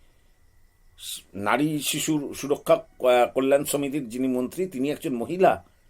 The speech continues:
শশী পাঁজা। আপনাদের অধিকাংশই মহিলা, মন্ত্রিসভায় যারা আছেন তাদের অনেকেই মহিলা আছেন। তারপরেও আজকে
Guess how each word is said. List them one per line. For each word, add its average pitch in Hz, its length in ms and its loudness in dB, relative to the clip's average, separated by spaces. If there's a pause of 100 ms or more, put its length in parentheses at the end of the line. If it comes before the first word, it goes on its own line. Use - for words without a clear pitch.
শশী 123 320 -6
পাঁজা। 123 460 0 (1700)
আপনাদের 135 380 -6 (120)
অধিকাংশই 151 680 -4
মহিলা, 117 520 -4 (1500)
মন্ত্রিসভায় 107 480 -2
যারা 104 200 2
আছেন 110 200 0
তাদের 110 200 -4
অনেকেই 110 360 -6
মহিলা 123 340 -2
আছেন। 90 260 -6 (540)
তারপরেও 113 540 0
আজকে 170 500 0